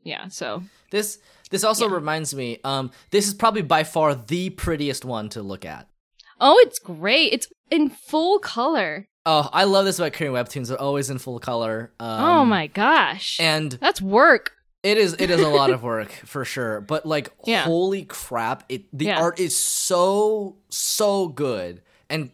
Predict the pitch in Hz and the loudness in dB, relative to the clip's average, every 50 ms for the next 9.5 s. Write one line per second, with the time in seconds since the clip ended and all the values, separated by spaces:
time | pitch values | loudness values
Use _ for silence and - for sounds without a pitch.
0 | _ - - 254 - - 240 285 320 320 302 254 175 165 151 147 165 180 - - | _ -4 -4 -4 -4 -4 -2 -2 -2 -2 -2 -2 -4 -4 -4 -6 -8 -8 -6 -4
1 | 202 - - 196 190 202 277 240 277 262 214 185 165 147 139 127 143 139 104 - | -2 2 2 2 2 2 0 0 0 -2 -2 -2 -2 -4 -4 -4 -6 -6 -8 -10
2 | - - 156 139 117 107 117 - - 160 151 127 _ - 175 170 - - - 214 | -8 -6 -4 -4 -4 -4 -6 -4 -4 -4 -4 -4 _ -4 -4 -2 -2 -4 -4 -4
3 | 214 202 202 175 143 - _ - 180 180 185 180 - 185 160 139 139 139 - 147 | -4 -4 -4 -4 -6 -6 _ -6 -4 -4 -4 -4 -4 -4 -4 -4 -4 -4 -4 -6
4 | 113 110 123 120 - - 131 107 98 - 104 95 92 92 - - - - _ _ | -6 -6 -6 -8 -8 -8 -8 -8 -8 -8 -8 -8 -8 -6 -8 -8 -8 -10 _ _
5 | _ _ _ _ _ _ _ - 147 139 139 135 131 127 127 123 107 - - _ | _ _ _ _ _ _ _ -4 -2 0 0 -2 -2 -4 -6 -8 -10 -12 -16 _
6 | _ _ _ _ _ _ _ _ _ _ _ _ _ - 185 175 175 - - 170 | _ _ _ _ _ _ _ _ _ _ _ _ _ -6 -4 -4 -2 -2 -4 -2
7 | 170 185 190 196 - 175 175 160 147 - 123 123 - - 139 117 107 - - - | 0 2 2 2 2 0 -2 -2 -2 -4 -8 -8 -6 -6 -4 -6 -6 -8 -4 -2
8 | 165 170 165 156 143 123 120 113 113 123 135 131 - - 123 - 117 110 - 123 | 0 0 0 0 -2 -2 -4 -4 -4 -4 -4 -4 -6 -8 -8 -8 -10 -10 -8 -8
9 | 131 139 139 131 - 117 101 98 98 | -8 -8 -8 -8 -8 -8 -8 -8 -8